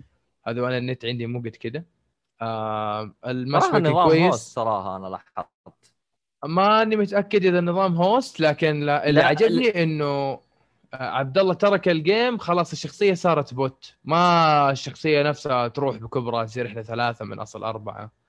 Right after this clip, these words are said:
Speaker 1: مؤيد قال: "والله يا عيال انا خلصت اجي عندكم"، ايوه تعال عندنا، يجي ينقز علينا، خلاص يصير هو مكان البوت اللي خرج قبل شوية وزي كده.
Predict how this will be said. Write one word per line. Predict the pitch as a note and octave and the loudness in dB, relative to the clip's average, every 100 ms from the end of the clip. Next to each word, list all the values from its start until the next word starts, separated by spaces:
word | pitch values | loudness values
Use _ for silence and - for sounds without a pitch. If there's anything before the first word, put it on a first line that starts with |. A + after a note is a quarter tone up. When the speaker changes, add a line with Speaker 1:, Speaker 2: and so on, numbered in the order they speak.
| _ _ _ _ - | _ _ _ _ -4
Speaker 1:
مؤيد | D3+ G3 G#3+ F#3 C3 C#3+ F3+ | 2 4 4 2 -2 0 2
قال: | F3 | 4
"والله | F3 G3 F#3+ | 4 4 4
يا | F3+ | 2
عيال | F3+ G#3 G3+ | 2 2 2
انا | F#3+ | -2
خلصت | - F3 F#3 F3 | -2 -2 -2 -2
اجي | F3 E3 | -2 -2
عندكم"، | D#3+ G3+ G#3 A3+ G#3 | -4 -2 -2 -2 0
ايوه | G#3+ F#3 | 2 2
تعال | F3+ E3+ D#3 | 0 -2 -2
عندنا، | D#3+ B2 A#2 | -4 -4 -2
يجي | D#3 E3 F3 | -2 0 0
ينقز | F3 D#3 C3 | -2 -2 -2
علينا، | C#3 F3+ G#3+ F3+ | -2 -2 -4 -2
خلاص | E3+ D3+ C#3 | 0 -2 -2
يصير | C3+ D#3+ | -6 -4
هو | E3+ F3+ | -2 -2
مكان | D3+ C#3+ E3 D3 | -4 -4 -4 -4
البوت | C3 B2+ F#3 - | -4 -2 -4 -4
اللي | A#2+ A#2+ | -10 -10
خرج | A#2 C3 A2+ A2 A2+ | -8 -8 -8 -8 -10
قبل | G#2 | -10
شوية | - G#2 G2+ G#2 | -12 -14 -14 -10
وزي | B2+ D3+ | -6 -6
كده. | - A2+ | -6 -16